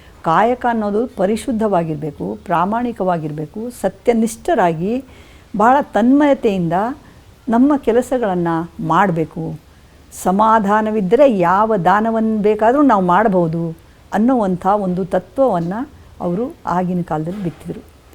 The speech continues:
ಅವರ ಆಶ್ಚರ್ಯ ಅಂದರೆ ಅವರ ಕಾಲದಲ್ಲಿದ್ದಂಥ ಎಲ್ಲ ವಚನಕಾರರು ಅತ್ಯಂತ ಕೆಳವರ್ಗದ ದಲಿತ ವಚನಕಾರರು, ವಚನಕಾರ್ತಿಯರು ಅವರ ಇಂಗಿತವನ್ನು ಅರ್ಥ ಮಾಡಿಕೊಂಡ್ರು, ಅವ್ರ ಮನಸ್ಸನ್ನು ಅರ್ಥ ಮಾಡಿಕೊಂಡ್ರು.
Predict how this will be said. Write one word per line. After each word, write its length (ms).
ಅವರ 300
ಆಶ್ಚರ್ಯ 560
ಅಂದರೆ 260
ಅವರ 300
ಕಾಲದಲ್ಲಿದ್ದಂಥ 1040
ಎಲ್ಲ 420
ವಚನಕಾರರು 960
ಅತ್ಯಂತ 600
ಕೆಳವರ್ಗದ 800
ದಲಿತ 420
ವಚನಕಾರರು, 960
ವಚನಕಾರ್ತಿಯರು 1080
ಅವರ 200
ಇಂಗಿತವನ್ನು 880
ಅರ್ಥ 320
ಮಾಡಿಕೊಂಡ್ರು, 640
ಅವ್ರ 200
ಮನಸ್ಸನ್ನು 520
ಅರ್ಥ 280
ಮಾಡಿಕೊಂಡ್ರು. 640